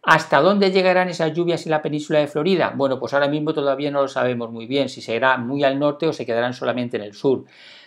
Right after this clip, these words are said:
La intensidad, de momento todo indica que depresión tropical o tormenta tropical sí que se podría formar. ¿Algo más ya para la próxima semana en el Atlántico? Bueno, pues habrá que irlo viendo poco a poco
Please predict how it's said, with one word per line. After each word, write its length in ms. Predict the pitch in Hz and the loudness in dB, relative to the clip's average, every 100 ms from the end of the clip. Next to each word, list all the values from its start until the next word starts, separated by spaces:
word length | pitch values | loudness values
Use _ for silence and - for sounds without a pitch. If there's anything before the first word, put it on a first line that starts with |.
| _ | _
La 160 | 170 165 | 4 4
intensidad, 800 | 160 147 151 151 160 196 170 120 - | 6 4 2 2 6 8 8 4 -10
de 260 | - 139 135 | -10 -2 2
momento 480 | 139 156 170 190 185 | 2 0 0 0 2
todo 160 | 170 | 2
indica 460 | 165 160 175 180 175 | 2 0 0 2 2
que 120 | 165 | 2
depresión 540 | 147 139 127 - 175 | 0 -2 -4 -4 -4
tropical 460 | 170 180 175 175 170 | -4 -6 -2 2 2
o 80 | 156 | 2
tormenta 420 | 151 139 151 156 | -2 -2 -2 -4
tropical 400 | 160 160 156 160 | -4 -4 -2 -2
sí 240 | 156 180 | -2 -6
que 80 | 160 | -6
se 160 | 151 143 | -4 -4
podría 380 | 127 123 127 113 | -2 -2 -2 -2
formar. 420 | 120 113 101 - _ _ _ _ _ _ _ - | -4 -4 -6 -6 _ _ _ _ _ _ _ 6
¿Algo 360 | 180 196 185 | 8 10 8
más 320 | 180 185 170 | 8 6 4
ya 260 | 156 180 175 | 6 8 8
para 180 | 175 160 | 6 4
la 160 | 156 151 | 4 2
próxima 400 | 170 175 170 156 | -2 -2 -2 -2
semana 460 | 160 156 165 165 | -2 0 2 2
en 100 | 160 | 2
el 100 | 151 | 2
Atlántico? 640 | 143 151 180 175 139 120 | 4 4 0 -2 -4 -2
Bueno, 200 | 117 117 | -2 -4
pues 160 | 110 110 | -6 -8
habrá 200 | 113 131 | -4 -2
que 120 | 127 | -2
irlo 180 | 127 123 | -2 0
viendo 280 | 131 127 127 | -2 -2 -2
poco 180 | 123 120 | -4 -2
a 100 | 127 | -2
poco 380 | 139 120 147 | -2 -2 -4